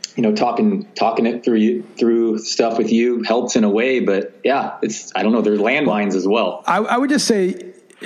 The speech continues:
Speaker 2: my biggest take on this is trust in yourself and who you are. Like, you, you have your beliefs, you have your observations, you have what you think is true. At least in my opinion, that's presumptively valid. Like, I trust myself. I trust my opinions.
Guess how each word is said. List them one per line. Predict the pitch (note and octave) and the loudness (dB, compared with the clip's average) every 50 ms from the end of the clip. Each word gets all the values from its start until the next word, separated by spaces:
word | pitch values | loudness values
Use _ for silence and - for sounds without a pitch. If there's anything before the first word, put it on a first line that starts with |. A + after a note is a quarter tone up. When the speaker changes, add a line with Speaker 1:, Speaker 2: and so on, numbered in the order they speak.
| - - _ _ _ - - - _ - - | -16 -16 _ _ _ -20 -20 -20 _ -4 0
Speaker 2:
my | E3+ E3+ E3+ | 0 0 0
biggest | C3+ - - G#3+ G#3+ G3+ G#3+ F#3+ - - - | -2 -4 -2 -2 0 2 0 0 0 -2 -2
take | - - E3 D#3+ C#3 C#3+ | 0 0 0 0 0 0
on | C#3 C3 | 2 2
this | B2 B2 A#2+ G2+ - | 2 2 2 2 2
is | B2+ A#2+ A#2 A2+ G2+ - - | 2 2 2 0 0 -2 -4
trust | - - A#3 A#3+ A3 - - | -2 0 0 0 2 2 2
in | F#3+ F3 | 2 2
yourself | D#3+ C#3 - - C#3 A#2+ A#2 - | 2 0 0 0 0 0 0 0
and | C3 A#2 | 0 2
who | A#2+ | 2
you | A#2+ A2+ A2+ G#2 G2 | 2 2 2 2 2
are. | G2 F#2+ F2 - - - - - - - - - - - - - - - | 0 -2 -4 -6 -8 -12 -18 -20 -20 -20 -20 -20 -20 -20 -20 -20 -8 -4
Like, | - D#3 C#3+ - F#3+ | -2 -2 0 2 2
you, | G#3+ A3 | 0 2
you | G#3 F#3+ G3 G3+ | 2 0 2 2
have | G3+ G#3+ G#3 F3+ | 2 0 0 0
your | G3 G3 | 0 0
beliefs, | D3 F#3 F3 D#3+ D#3 D#3 D3 - - | 2 2 2 2 2 0 0 0 0
you | E3 F3 | 0 0
have | F3 D#3 | 0 0
your | E3 F3+ E3+ | 0 0 2
observations, | E3 D#3 C#3 D3+ C#3+ B2 C#3+ C3+ - - D3 C3 A2+ | 0 0 0 0 2 2 2 0 2 2 2 2 2
you | D3+ E3 | 2 2
have | E3 F3+ E3+ | 2 2 2
what | D#3+ E3 - | 0 0 0
you | D#3+ C#3+ | 0 0
think | - F3 C#3+ B2 C3+ | 2 2 2 2 0
is | C3 - | -2 -2
true. | - - - A#2+ A2+ A2 G#2+ G#2+ - - - - - - - - - - - - - | 0 0 2 2 2 2 0 -2 -4 -8 -16 -18 -18 -20 -20 -20 -20 -20 -20 -12 -6
At | - E3 E3 | -2 0 0
least | A3 A3+ - | 2 2 2
in | G#3+ G3 | 0 2
my | G3 F#3+ F#3 | 2 0 2
opinion, | F3+ - - D3 C3 B2+ B2 A#2+ | 2 2 2 2 2 2 2 2
that's | C3 C#3 C3 - | 2 2 0 -2
presumptively | - - D3 B2+ C3+ C#3 C3+ B2 C3+ A2+ B2 B2+ | -2 0 0 2 2 2 2 2 0 2 2 2
valid. | A2 A#2 G#2+ G#2 G2 G2+ - - - | 2 2 0 0 0 -2 -4 -4 -4
Like, | C#3 C3+ C3 | -2 -2 0
I | E3 F#3+ | 0 -2
trust | G3 - - G#3+ G#3 - - | 0 0 0 0 0 0 0
myself. | D#3+ D3 C3+ - D3 B2 A2+ G#2+ | 0 0 0 0 0 0 0 0
I | - F3 F3+ | 0 0 0
trust | - - F#3 E3+ - - | 0 0 -2 0 0 0
my | D#3 D3 C#3+ | 0 2 0
opinions. | C3+ - D3 B2+ A2+ G2+ F#2+ F2+ - - - | 0 0 0 0 0 0 -2 -2 -4 -6 -8